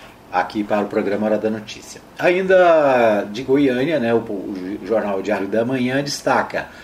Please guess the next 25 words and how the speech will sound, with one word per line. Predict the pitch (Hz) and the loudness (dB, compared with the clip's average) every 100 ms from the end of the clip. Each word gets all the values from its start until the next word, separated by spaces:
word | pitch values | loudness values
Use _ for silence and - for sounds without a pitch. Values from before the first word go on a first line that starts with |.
| - - | -20 -6
Goiânia | 143 147 156 170 | -2 2 2 0
cresce | 160 123 131 - 127 | 0 2 2 0 -8
cinquenta | - 143 113 147 208 208 | -10 -10 -4 0 0 0
e | 170 | -6
cinco | - - 156 - | -6 -8 -8 -8
por | 131 | -8
cento | 107 117 117 117 - | -6 -4 -4 -4 -8
em | 127 135 | -6 -2
dez | 120 151 156 104 | 2 2 2 0
anos, | 110 120 135 - - - - - | 0 0 -2 -6 -14 -20 -20 -18
mas | 113 120 143 - - - | -4 -2 0 -4 -14 -12
sem | - 185 | -4 -4
plano. | 202 131 104 92 78 - - - - | -2 0 0 -2 -10 -18 -20 -20 -8
Na | 127 | 0
última | 131 135 151 156 | 2 2 0 2
década, | 120 131 143 139 147 - | 4 2 2 2 2 0
a | 117 | 0
área | 117 123 123 | 2 2 0
construída | 135 127 - 117 110 | -2 -6 -6 -4 -2
na | 113 | -2
capital | 110 - 117 127 | -2 0 0 0
aumentou | 131 123 - 127 | -2 -6 -2 -4
cinquenta | 127 - 104 - 165 214 196 | -4 -10 -12 -4 -2 -2 -4
e | 151 | -6
cinco | - - 151 151 | -8 -12 -10 -12